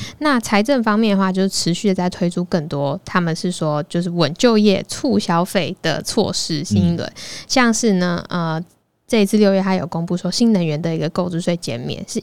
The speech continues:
Speaker 1: 一口气延长到二零二七年。
Speaker 2: 嗯。
Speaker 1: 去年的时候其实就已经，呃，延长一次到年底了，它这一次就一次宣布到二零二七。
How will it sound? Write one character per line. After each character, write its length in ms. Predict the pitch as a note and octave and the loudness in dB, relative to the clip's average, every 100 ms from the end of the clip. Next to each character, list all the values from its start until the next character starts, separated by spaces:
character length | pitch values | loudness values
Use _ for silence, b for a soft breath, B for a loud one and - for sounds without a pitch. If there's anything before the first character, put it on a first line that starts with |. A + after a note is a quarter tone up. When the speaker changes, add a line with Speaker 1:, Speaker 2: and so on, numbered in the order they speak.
| - | 0
Speaker 1:
一 120 | C4+ | -2
口 220 | - D#3+ | 0 -4
气 160 | F3 A3+ | 2 2
延 160 | F3 | 4
长 220 | E3+ D#3+ E3 | -2 -6 -4
到 100 | G3+ | -2
二 180 | A3+ F3+ | 0 0
零 140 | D#3+ | 0
二 140 | - F#3 | -2 -2
七 300 | - - D#3+ | -4 -4 -4
年。 180 | E3 - - B B | -4 -6 -12 B B
Speaker 2:
嗯。 100 | - | 0
Speaker 1:
去 260 | E2 - E4 | 2 2 4
年 220 | G3+ F#3 | 4 4
的 100 | G3 | 4
时 100 | G#3+ | 4
候 100 | F3+ | 2
其 200 | F3+ - | 0 -2
实 100 | F3 | -2
就 140 | F#3 G#3+ | 0 -2
已 80 | E3+ | -2
经， 340 | G3 F#3+ G3 A3 b b _ - | -2 0 -2 -6 b b _ -2
呃， 260 | E3+ - | 0 0
延 180 | - G#3 | 4 4
长 180 | A#3 F#3 | 4 0
一 100 | F3+ | 0
次 140 | G#3 | 0
到 140 | G#3+ F#3 | 0 0
年 220 | D#3 D#3 F#3 | 0 -2 -4
底 160 | - | -8
了， 100 | - F#3+ | -8 -6
它 80 | G#3 | -2
这 120 | G#3+ | 0
一 100 | G3 | 0
次 200 | - F#3+ | 0 -2
就 120 | F#3 | -2
一 140 | - F#3+ | -2 0
次 160 | C4+ | 2
宣 220 | C4+ B3+ A3+ | 2 2 2
布 80 | A#3 | 2
到 100 | G#3+ | 2
二 140 | A3+ | 0
零 200 | A#3 - | 0 2
二 120 | G3 | 0
七。 260 | F#3 - | 0 -4